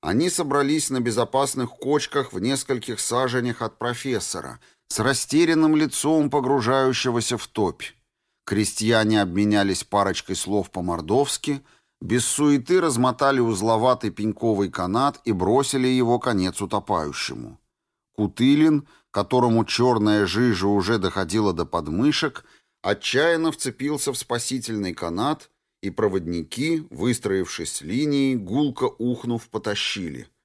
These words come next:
Болото долго не хотело отдавать свою добычу, чавкало, сопело, но спокойное упорство спасателей сделало своё дело, и через четверть часа профессор уже сидел на сухом мху и тяжело дышал.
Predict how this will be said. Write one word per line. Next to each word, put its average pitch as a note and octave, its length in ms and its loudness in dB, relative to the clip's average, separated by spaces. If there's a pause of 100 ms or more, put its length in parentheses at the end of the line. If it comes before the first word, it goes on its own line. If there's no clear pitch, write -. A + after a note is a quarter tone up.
(540)
Болото F2+ 580 0
долго A2 420 0
не A#2 140 -2
хотело A#2 580 0
отдавать F#2 440 -2
свою F2+ 320 -2
добычу, E2 640 -6 (400)
чавкало, A2+ 760 0
сопело, A#2+ 800 0 (360)
но A#2 220 2
спокойное B2+ 760 2
упорство G#2+ 580 -2
спасателей C3+ 880 -2
сделало F#2+ 540 0
своё E2+ 380 -4
дело, F2 460 -6 (460)
и D#2+ 100 -6
через F#2 300 -2
четверть E2+ 520 -4
часа B2+ 520 -2
профессор B2 720 -2
уже G#2+ 320 0
сидел G2 440 -2
на F2+ 140 -2
сухом F2+ 520 -4
мху B2 500 -2
и F#2+ 100 -10
тяжело E2 480 -4
дышал. D2+ 540 -8